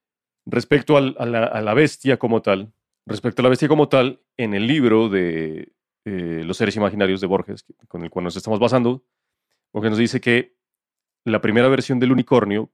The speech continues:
casi coincide con las últimas.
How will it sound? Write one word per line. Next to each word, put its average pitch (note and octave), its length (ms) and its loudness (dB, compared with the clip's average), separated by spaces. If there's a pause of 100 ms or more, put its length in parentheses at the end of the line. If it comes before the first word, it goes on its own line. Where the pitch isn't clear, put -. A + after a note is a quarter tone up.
casi B2 460 -2
coincide G2 680 -2
con E2+ 340 -6
las E2 160 -8
últimas. E2 460 -6